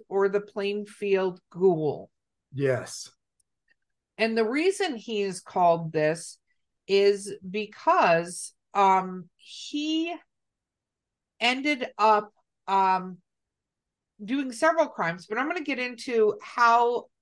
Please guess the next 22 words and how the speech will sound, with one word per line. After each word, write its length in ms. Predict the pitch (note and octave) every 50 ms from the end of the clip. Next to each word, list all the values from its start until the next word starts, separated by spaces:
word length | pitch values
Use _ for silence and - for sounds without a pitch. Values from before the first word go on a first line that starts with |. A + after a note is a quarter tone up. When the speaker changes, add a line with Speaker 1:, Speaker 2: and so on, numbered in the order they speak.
| _ _ _ _ -
Speaker 1:
this 380 | G3 F#3+ A3 A3+ A3+ A3+ -
all 180 | A3 G3 F#3 F3+
started. 540 | F#3 - - A3 G#3+ G#3+ G3 E3 D#3 D#3+ -
So 500 | - - - A#3+ A#3 A3+ A3 A3 A3 - _ _ _ _ _ _ _ _ _ _ -
there 220 | G#3 C4 D#4 F#4 G#4
were 340 | A4 A4 A4+ A4 G#4 - - -
people 720 | - - C#4 C#4+ D#4 - C4 A#3 G#3+ G3+ G3 - - - _
in 260 | - G#3 G#3+ A3 A#3 A#3
this 240 | A#3+ A#3+ B3 A#3
community. 540 | - - B3+ A#3 A3 G3 F#3 F3+ F3+ F#3 F#3+
So 180 | F#3 - A3 G#3+
he 340 | G#3+ - - D4+ D#4+ F#4 F#4+
was 360 | F#4+ F#4+ F#4 F4 C4 - - - -
up 320 | G#3+ A3 A3 A3+ A3+ - - - _ _
in, 520 | G3+ G#3 G3 F#3+ F#3+ F#3 F#3 G3 G3+ G3+ - _ _ _ _ _ _ _ _ -
um, 340 | F#3 G3 F#3 F3+ F#3+ - -
Wisconsin, 920 | F#3+ G3+ G3+ G3+ - - A3 G3+ G3+ G3+ G3 - - E3 D3 C#3+ C#3 D#3+ - _ _
Wisconsin. 1000 | G#3+ G#3+ - - - - B3 A#3 A#3+ A#3+ A#3+ A#3 A#3 - - E3+ C#3+ C3 B2+ - _ _ _ _ _ _ _ -
And 160 | A3 A#3 B3
I 80 | B3+ B3+
say 240 | B3+ - F4 F#4
that 180 | G4+ G#4+ G#4